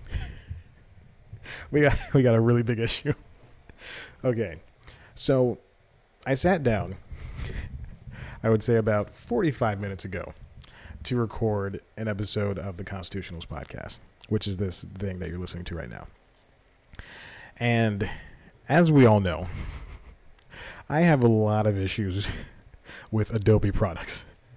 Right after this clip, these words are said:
and my laptop. Audition crashed. Guess how, I'm gonna g-, let you put in your answers. Guess how long into the podcast.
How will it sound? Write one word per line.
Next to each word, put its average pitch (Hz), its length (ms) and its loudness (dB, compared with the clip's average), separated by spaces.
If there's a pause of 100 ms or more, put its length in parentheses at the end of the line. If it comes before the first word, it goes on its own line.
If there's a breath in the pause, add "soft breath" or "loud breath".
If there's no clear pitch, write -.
(340 loud breath)
and 107 140 0
my 101 120 2
laptop. 87 480 -4 (3000 loud breath)
Audition 117 500 2
crashed. 98 560 0 (2000)
Guess 107 320 2
how, 120 220 4
I'm 110 120 0
gonna 117 140 4
g-, 107 200 -6
let 113 280 0
you 131 80 0
put 127 140 4
in 120 80 2
your 110 140 2
answers. 92 340 -6
Guess 101 220 0
how 104 100 -2
long 98 280 -2
into 104 280 -6
the 98 80 -4
podcast. 85 580 -6